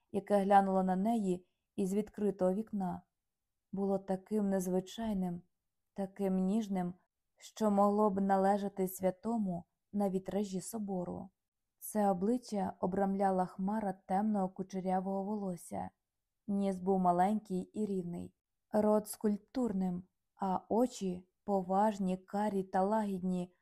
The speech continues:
були неначе очі газелі. "Ви щось бажаєте, мадам Маркізо?" сказав він у відповідь на її незакінчене речення. "Знаєте мене?" здивовано подумала вона.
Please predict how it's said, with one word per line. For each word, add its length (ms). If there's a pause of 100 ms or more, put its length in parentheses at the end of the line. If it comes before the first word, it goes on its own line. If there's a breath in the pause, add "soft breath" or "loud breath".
(120)
були 280
неначе 720
очі 320
газелі. 640 (800)
"Ви 400
щось 400
бажаєте, 760
мадам 440
Маркізо?" 720 (540)
сказав 500
він 220
у 80
відповідь 600 (280 loud breath)
на 140
її 180
незакінчене 800
речення. 680 (1160)
"Знаєте 680
мене?" 420 (600)
здивовано 680
подумала 460
вона. 420